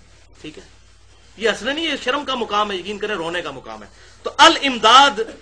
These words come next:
ماہ صفر تیرہ سو پینتیس ہجری،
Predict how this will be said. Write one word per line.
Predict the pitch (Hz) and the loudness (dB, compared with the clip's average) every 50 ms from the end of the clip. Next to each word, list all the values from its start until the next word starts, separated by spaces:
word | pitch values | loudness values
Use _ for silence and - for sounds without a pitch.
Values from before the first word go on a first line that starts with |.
| - - | -20 -20
ماہ | 151 160 185 214 240 262 269 254 262 | -16 -4 0 2 2 2 2 0 -2
صفر | - 233 - 247 247 208 | -4 -6 -4 -4 -6 -6
تیرہ | - - 233 220 226 226 240 233 | -6 -4 -2 -2 0 0 -2 -4
سو | - 254 | -4 -6
پینتیس | 226 - - 247 240 254 240 - - 277 226 - - - - - _ - - - - _ _ - _ _ - 165 | -8 -6 -2 0 0 0 0 -4 -8 -10 -12 -12 -16 -20 -20 -20 _ -20 -20 -20 -20 _ _ -20 _ _ -12 -12
ہجری، | 180 165 190 175 170 - | -6 -6 -4 -4 -4 -8